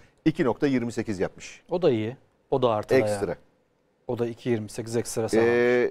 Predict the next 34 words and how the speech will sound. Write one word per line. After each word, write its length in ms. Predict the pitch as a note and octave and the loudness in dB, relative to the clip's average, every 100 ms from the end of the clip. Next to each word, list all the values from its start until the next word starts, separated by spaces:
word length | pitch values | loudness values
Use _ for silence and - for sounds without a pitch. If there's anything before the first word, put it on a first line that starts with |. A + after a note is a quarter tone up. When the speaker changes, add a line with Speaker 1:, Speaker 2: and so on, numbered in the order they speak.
| A2 | -2
Speaker 1:
peki 240 | C3+ C#3+ C3 | -2 0 2
Galatasaray'da 760 | C3 D3 D3 D#3+ D#3 D#3+ D3+ | 2 2 0 2 2 0 0
durum 200 | D3+ B2+ C3+ | 2 2 0
ne? 120 | F3+ | 2
Speaker 2:
Galatasaray 120 | B2+ | 4
ne 300 | C#3+ D3 D#3 | 4 4 2
Speaker 1:
Galatasaray, 120 | D3 | 2
Speaker 2:
yapmış? 380 | D#3 - F#3+ - - | 0 -6 -18 -18 -2
Speaker 1:
Muslera 400 | C3+ - F#3+ F#3 | 0 4 6 6
on 140 | G3 | 6
altı 240 | G#3+ F#3+ E3 | 4 2 2
maçta 280 | F3+ - C3 | 2 2 0
oynadı, 320 | B2+ C#3+ G#3 | 2 2 2
İsmail 340 | E3 C#3+ D#3 | 0 0 0
Çipe 280 | - - C#3 | 0 0 4
dört 220 | D#3+ - | 2 4
maçta 260 | C3 - A2+ | -2 0 -2
oynadı. 200 | A#2 D3 | 2 4
Ga-, 440 | C#3 C#3 - G#2 A#2+ | 4 4 2 2 2
e, 20 | A#2+ | 4
Galatasaray 580 | B2 D3+ D#3 - A#2+ | 4 2 2 2 2
kalesinde 500 | - B2 C3+ D3+ E3+ | 2 0 0 2 4
verdiği 240 | D#3 C#3 B2+ | 4 2 4
gol 240 | D3+ E3 | 4 6
beklentisi 640 | C3+ - A#2+ A#2 A#2 F#3 F#3 - _ _ - | 2 2 -4 -4 2 2 2 -6 _ _ 4
yirmi 280 | C#3 D#3+ G3 | 4 6 0
üç 120 | - | 0
nokta 220 | B3+ A#2 | 0 4
on 180 | D3+ F3+ | 4 4
yedi, 280 | E3+ E3 G#3 - _ | 2 2 0 -4 _
yediği 280 | D3+ D#3+ E3 | 4 6 4
gol 160 | F3 | 4
yirmi 260 | D#3+ C3 G2+ | 4 0 0
üç. 240 | - - | -8 -16